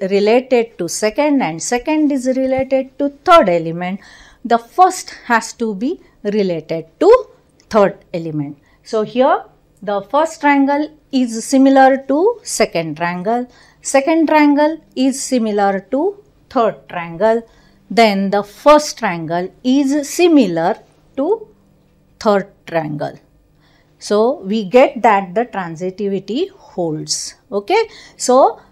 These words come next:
this particular relation is transitive too. And so if now the last one, the equivalence relation. The equivalence relation is if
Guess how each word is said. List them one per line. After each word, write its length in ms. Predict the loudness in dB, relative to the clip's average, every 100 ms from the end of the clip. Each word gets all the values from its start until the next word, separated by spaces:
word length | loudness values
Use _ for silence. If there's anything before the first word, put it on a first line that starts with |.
| -4
this 240 | -4 -4
particular 580 | -2 -2 -2 -8 -4 -4
relation 640 | -6 -10 -10 -8 -8 -8 -8 _ _
is 280 | -6 -4 -2 -4 -2
transitive 840 | -4 -2 -4 -4 -4 -4 -6 -6 -8 -2
too. 300 | 0 -2 -6 _ _ _ _ _ _ -14
And 260 | -14 -12
so 560 | 0 2 4 2 -2 -4 _ _ _ _ _ _
if 340 | -4 -4 -6 _ _ _
now 300 | -6 0 0
the 160 | 2 4
last 360 | 6 4 2 -2
one, 300 | -2 -2 2
the 240 | 0 0
equivalence 600 | -2 4 6 6 2 2 0
relation. 600 | 0 -2 -4 -6 -10 -12 _ _ _ _ _
The 420 | -4 2 4 2 0
equivalence 720 | -6 -4 -2 -2 -2 -6 -6
relation 580 | -6 -4 -4 -4 -6 -4
is 340 | -6 -10 -12 -6
if 320 | -6 -6